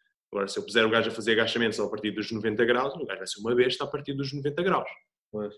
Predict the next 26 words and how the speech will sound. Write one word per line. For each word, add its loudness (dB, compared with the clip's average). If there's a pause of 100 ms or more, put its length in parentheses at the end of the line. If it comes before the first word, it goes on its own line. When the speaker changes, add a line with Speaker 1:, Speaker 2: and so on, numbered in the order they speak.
(500)
Speaker 1:
Mas 0
se 4
o 6
gajo 8
está 4
empurrado 4
do 2
nada, 2
tem 0
que -2
empurrar 0
o -2
carro 0 (600)
e -8
tem 0
que -8
produzir 0
força 2
um -2
bocadinho 6
mais 6
abaixo 4
ou -10
começar 0
a 4
empurrar, -2